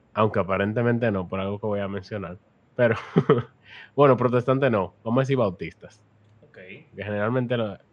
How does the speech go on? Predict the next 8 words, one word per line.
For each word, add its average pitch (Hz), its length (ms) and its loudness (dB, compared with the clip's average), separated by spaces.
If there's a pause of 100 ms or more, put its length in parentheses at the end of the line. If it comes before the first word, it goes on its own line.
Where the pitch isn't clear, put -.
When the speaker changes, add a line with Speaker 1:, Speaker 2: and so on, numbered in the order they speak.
(160)
Speaker 1:
los 107 120 -4
bautistas 101 520 -4
es 90 60 -12
que 90 100 -8
tienen 92 300 -8
más 87 360 -10 (640)
situaciones 92 600 -8
con 90 340 -12